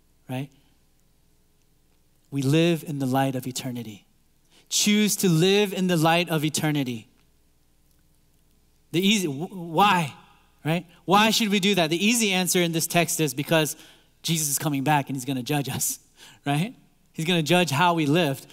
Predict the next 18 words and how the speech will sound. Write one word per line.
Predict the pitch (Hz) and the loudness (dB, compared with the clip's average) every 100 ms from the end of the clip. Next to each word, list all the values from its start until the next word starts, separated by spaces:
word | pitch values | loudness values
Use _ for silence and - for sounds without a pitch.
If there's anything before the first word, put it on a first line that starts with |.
| - | -6
So | - | 2
why | 180 190 220 247 233 | 4 6 6 4 4
live | 202 226 | 4 4
in | 214 | 2
the | 202 | 2
light | 196 196 | 4 2
of | |
eternity? | 180 190 208 214 | 0 0 0 0
That's, | 180 190 - - | 0 -2 -8 -2
that's | 214 - | -2 0
the | 160 180 | -2 -2
easy | 165 147 | 0 -2
answer. | 127 117 120 117 - _ _ _ _ | -4 -6 -8 -10 -20 _ _ _ _
But | 135 | -8
the | 123 | -6
second | - 147 165 | -4 -4 -4
answer | 160 160 170 | -6 -6 -6
is, | 151 127 - | -8 -8 -10